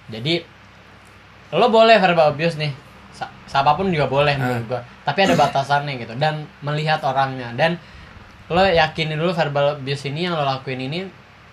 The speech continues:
Speaker 1: eh,
Speaker 2: Tepat sasaran gitu.
Speaker 1: Iya, tepat sasaran, dan juga orangnya tuh, eh, yang lo mengungkapkannya itu lo pilih-pilih dulu katanya, dalam artian lo sebutin dulu kesalahannya, baru lo ngasih tahu gitu.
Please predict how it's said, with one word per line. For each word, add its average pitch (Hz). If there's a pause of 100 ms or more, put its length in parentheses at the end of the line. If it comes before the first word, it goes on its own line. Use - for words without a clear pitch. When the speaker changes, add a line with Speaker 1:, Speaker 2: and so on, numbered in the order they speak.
(640)
Speaker 1:
eh, 131
Speaker 2:
Tepat 127
sasaran 143
gitu. 104
Speaker 1:
Iya, 160
tepat 147
sasaran, 147
dan 165
juga 165
orangnya 175
tuh, 226 (420)
eh, 151
yang 160 (280)
lo 214 (220)
mengungkapkannya 165
itu 214
lo 190
pilih-pilih 160
dulu 165
katanya, 131
dalam 123
artian 127
lo 202
sebutin 139
dulu 156
kesalahannya, 143
baru 135
lo 147
ngasih 123
tahu 110 (100)
gitu. 101